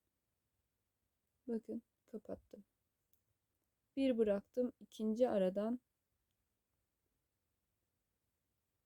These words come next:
ikili trabzan yapıyorum. Bir, iki,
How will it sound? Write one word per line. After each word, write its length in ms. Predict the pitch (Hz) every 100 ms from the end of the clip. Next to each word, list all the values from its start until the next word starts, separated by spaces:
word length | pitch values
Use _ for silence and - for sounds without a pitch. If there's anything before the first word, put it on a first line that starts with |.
| _
ikili 340 | 247 240 208 196
trabzan 560 | - 190 185 - 220
yapıyorum. 580 | 233 233 - 240 240 240 - _ _ _ _ -
Bir, 440 | 226 208 196 - _ _ -
iki, 420 | 202 - 220